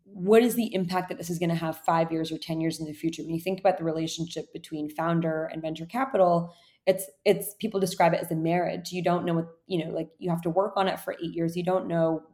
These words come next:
what the outcome is gonna be for many years. And so that's really what I found to be the most helpful, is having conviction in what that vision looked like and not faltering on that vision. 'Cause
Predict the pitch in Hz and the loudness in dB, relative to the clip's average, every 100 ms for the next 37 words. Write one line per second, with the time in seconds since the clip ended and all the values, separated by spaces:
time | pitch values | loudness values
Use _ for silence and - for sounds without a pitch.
0 | - 180 - 170 170 180 233 - 196 180 | 2 2 2 -4 0 2 2 0 -6 -4
1 | 180 170 165 - 180 170 165 - 165 160 | -2 -2 -2 -4 -2 0 0 -2 -2 -2
2 | 160 175 175 180 147 147 156 - - - | -2 0 0 0 -2 -4 -8 -8 -10 -8
3 | 196 185 180 226 269 269 - 196 190 185 | -4 -4 -2 0 -2 -2 0 2 2 0
4 | 180 - - _ _ 190 - - 185 185 | -4 -16 -20 _ _ 2 4 4 4 4
5 | 185 170 160 165 170 170 165 156 156 - | 0 0 0 0 -2 0 2 0 -2 -6
6 | 156 - 180 - 190 202 - 180 170 160 | -10 -10 -8 0 0 0 -2 -4 -2 -2
7 | - 165 160 156 156 156 - 160 151 165 | -2 -4 -6 -6 -6 -6 -6 -8 -4 -4
8 | 160 147 156 165 - 190 220 - _ - | -2 -4 -6 -8 -4 -2 -2 -4 _ -20
9 | - _ - 196 185 180 170 - 190 190 | -20 _ 0 2 4 2 -2 -2 2 2
10 | - - 175 170 170 170 165 165 165 - | 0 4 6 6 2 -2 0 0 -2 -2
11 | 165 160 160 180 175 170 | -4 -4 -6 -8 -6 -6